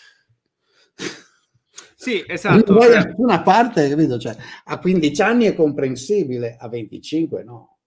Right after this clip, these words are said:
Speaker 1: Sono, sono assolutamente d'accordo, cioè, è, ed è lì che mi, diciamo, mi stupisce un po', nel senso che appunto... Cioè, in realtà io adesso ti sto parlando della gente che segue il nostro gruppo di discussione, ma lo vedo anche a livello di dibattito pubblico, appunto, cioè, rimango stupito da quanta gente imposta il dibattito in questo modo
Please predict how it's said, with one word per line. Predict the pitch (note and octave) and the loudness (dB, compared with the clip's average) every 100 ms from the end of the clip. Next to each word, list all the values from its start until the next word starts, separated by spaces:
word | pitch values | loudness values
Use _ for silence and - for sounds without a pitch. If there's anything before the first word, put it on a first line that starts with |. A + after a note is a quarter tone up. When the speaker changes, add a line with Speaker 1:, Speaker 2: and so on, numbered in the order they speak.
| _ _ _ - - _ _ _ | _ _ _ -20 -20 _ _ _
Speaker 1:
Sono, | - F3 D#3 D#3 | -12 -6 -6 -6
sono | - D3+ D3+ D3 B2+ | -8 -6 -6 -8 -10
assolutamente | C#3 - D3 D3+ D#3 C#3 | -14 -12 -8 -8 -10 -12
d'accordo, | C3 - C3 A2+ | -14 -12 -10 -10
cioè, | A2+ B2+ A2+ | -10 -12 -10
è, | B2 B2 - _ _ | -10 -10 -12 _ _
ed | D#3+ E3 | -6 -4
è | F3+ | -4
lì | F3 G3 | -6 -6
che | - E3 | -6 -6
mi, | D#3+ D#3 | -6 -10
diciamo, | C#3+ E3 D#3 | -12 -10 -10
mi | |
stupisce | C#3+ D3 D#3 - | -10 -12 -14 -12
un | E3 | -14
po', | D#3+ C#3+ | -12 -12
nel | C3+ A#2 | -12 -14
senso | - B2 C3 | -16 -18 -16
che | C3 | -16
appunto... | C3 D3+ C3 A#2+ | -14 -16 -16 -14
Cioè, | B2+ A#2 _ _ _ _ _ _ _ _ _ _ _ | -14 -16 _ _ _ _ _ _ _ _ _ _ _
in | - | -4
realtà | D#3 D#3+ F3+ D3 D#3 | -4 -2 -2 -2 -2
io | D#3 | -4
adesso | E3 E3 | -4 -10
ti | C3 | -14
sto | - D3 | -12 -12
parlando | - C3 D3+ E3+ | -10 -6 -6 -6
della | D3 C#3 | -8 -10
gente | B2+ C#3+ C3+ | -8 -10 -10
che | C3+ | -12
segue | B2+ C#3 C3+ | -10 -10 -10
il | |
nostro | C3 - | -12 -16
gruppo | B2+ B2 | -16 -14
di | C3 | -14
discussione, | B2 B2+ - B2 | -14 -16 -14 -12
ma | A2+ | -10
lo | |
vedo | A#2 C#3 | -10 -10
anche | C3 C3 | -10 -12
a | |
livello | B2+ B2+ B2+ | -12 -12 -12
di | A#2+ | -14
dibattito | A#2 B2 - C#3+ | -14 -16 -12 -14
pubblico, | B2+ A#2+ A#2 | -12 -12 -14
appunto, | A2+ C3+ B2+ A#2+ | -14 -16 -16 -16
cioè, | C#3 B2 | -12 -10
rimango | C#3+ D#3+ C#3 | -8 -8 -10
stupito | - - D3+ E3+ | -14 -16 -12 -10
da | C#3+ | -8
quanta | C3 B2 B2+ | -10 -12 -14
gente | B2 C3 C3 | -14 -14 -12
imposta | B2 G#2+ B2 - | -16 -14 -18 -18
il | B2 | -16
dibattito | A#2+ B2+ - B2 | -14 -16 -14 -18
in | |
questo | A#2 A#2+ - | -16 -20 -16
modo | B2 A#2 A2 A2 | -14 -12 -14 -18